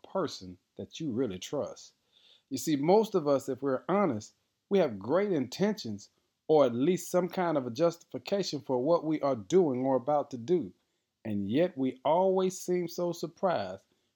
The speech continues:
when we find ourselves a long way off from the direction that we really want to go. It's because we didn't take time to simply stop. You see, stopping simply means that you paused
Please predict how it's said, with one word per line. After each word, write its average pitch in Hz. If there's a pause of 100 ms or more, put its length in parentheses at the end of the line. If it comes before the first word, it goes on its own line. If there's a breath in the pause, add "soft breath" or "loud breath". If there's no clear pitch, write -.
when 110
we -
find 147
ourselves 120
a 98
long 135
way 139
off 135 (560)
from 160
the 147
direction 156
that 151
we 151
really 170
want 160
to 156
go. 156 (360)
It's -
because 160
we 131
didn't 175
take 156
time 117 (340)
to -
simply 151
stop. - (500)
You 143
see, 175
stopping 196
simply 147
means 143 (280)
that 143
you 156
paused 160